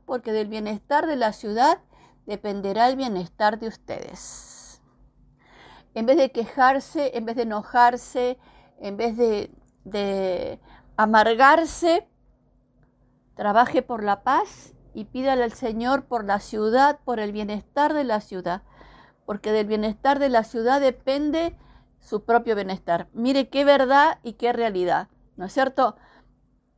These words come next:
Señor, te pedimos por cada una de las ciudades que están representadas en los peregrinos y las peregrinas, que realmente podamos ver, Señor,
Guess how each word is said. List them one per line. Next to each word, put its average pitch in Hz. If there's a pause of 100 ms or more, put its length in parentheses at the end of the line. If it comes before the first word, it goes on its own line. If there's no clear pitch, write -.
(140)
Señor, 247
te 254
pedimos 311
por 208
cada 226
una 294
de 247
las 208
ciudades 247
que 240
están 240
representadas 240 (320)
en 214
los 208
peregrinos 220
y 208
las 196
peregrinas, 190 (320)
que 214
realmente 262
podamos 269
ver, 175
Señor, 202